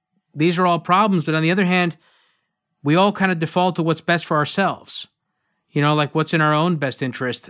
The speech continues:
And I understand that tendency, but I think we have to fight it. And I believe that we have to fight it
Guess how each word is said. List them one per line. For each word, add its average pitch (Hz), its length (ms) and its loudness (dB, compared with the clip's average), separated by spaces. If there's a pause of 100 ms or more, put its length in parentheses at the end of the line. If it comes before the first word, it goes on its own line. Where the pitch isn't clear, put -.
And 151 400 0
I 160 140 0
understand 202 500 0
that 233 260 -2
tendency, 214 560 0
but 165 220 -2
I 143 140 -2
think 175 180 -2
we 175 80 2
have 165 160 0
to 147 60 -6
fight 147 320 0
it. 175 180 -2 (600)
And 151 160 0
I 151 100 2
believe 151 480 0
that 143 280 -2
we 151 120 0
have 151 100 -2
to - 80 -8
fight 151 260 0
it 143 160 -2